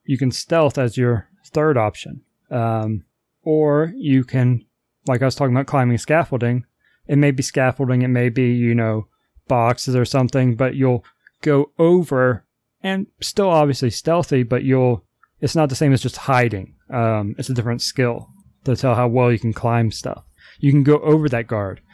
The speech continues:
So you have all these different ways. And of course, based on the level, you may only have two ways. You may only have one. You may have to kill him.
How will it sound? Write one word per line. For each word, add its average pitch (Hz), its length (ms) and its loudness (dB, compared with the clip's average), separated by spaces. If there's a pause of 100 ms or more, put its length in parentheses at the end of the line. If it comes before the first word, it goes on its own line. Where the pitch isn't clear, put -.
(180)
So - 140 -4
you 151 100 2
have - 140 -10
all 160 260 4
these 185 180 0
different 147 340 0
ways. 135 480 2
And 175 120 2
of 165 120 0
course, 160 360 0 (360)
based 151 220 2
on 160 80 2
the 147 80 4
level, 127 320 2
you 156 100 0
may 123 160 4
only 127 220 2
have 135 160 2
two - 180 -4
ways. 113 480 -4 (120)
You 147 100 -2
may 110 140 2
only 117 200 0
have 127 200 0
one. 135 240 0
You 113 120 0
may 127 160 2
have 127 380 -2
to 156 100 -8
kill 170 300 0
him. 120 320 0